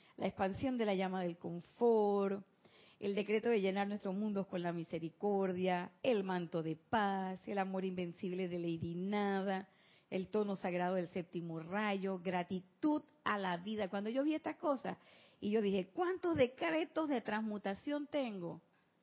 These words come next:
Como siete. Pero si se fijan todos los demás de las cosas que yo todos los días decretaba, esto era lo que era mi aplicación hace unos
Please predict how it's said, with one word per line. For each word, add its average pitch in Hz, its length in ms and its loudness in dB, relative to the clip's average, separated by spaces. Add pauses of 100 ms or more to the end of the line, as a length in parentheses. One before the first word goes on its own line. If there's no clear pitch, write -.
(380)
Como 180 260 -6
siete. 180 400 -4 (920)
Pero 269 200 0
si 254 140 -6
se 254 140 -2
fijan 320 480 -4
todos 381 280 0
los 285 180 0
demás 202 420 -2 (120)
de 170 140 -8
las 165 160 -6
cosas 254 320 -6
que 220 160 -4
yo 262 140 -4 (180)
todos 415 360 0
los 285 220 -2
días 294 260 0
decretaba, 190 640 -6
esto 208 220 -4
era 302 100 -2
lo 311 120 -2
que 247 100 -4
era 302 140 -2
mi 294 140 -2
aplicación 185 960 -6 (920)
hace 247 400 0
unos 262 400 0